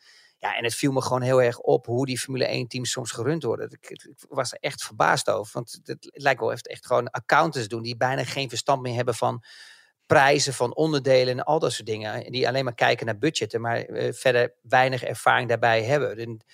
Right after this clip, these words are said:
en dat vind ik soms wel, eh, wel moeilijk. En dat vond ik zo leuk van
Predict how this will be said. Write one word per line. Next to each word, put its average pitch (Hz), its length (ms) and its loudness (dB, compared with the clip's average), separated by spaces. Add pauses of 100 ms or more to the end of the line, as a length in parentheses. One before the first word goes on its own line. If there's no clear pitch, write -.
(120)
en - 120 -12
dat 135 180 4
vind 117 160 -2
ik 110 60 -4
soms 113 240 -6
wel, 107 360 2
eh, 101 360 0
wel 113 140 0
moeilijk. 127 260 2
En 120 60 2
dat 143 140 2
vond 139 160 -6
ik - 60 -6
zo 131 160 4
leuk 139 240 6
van 123 320 0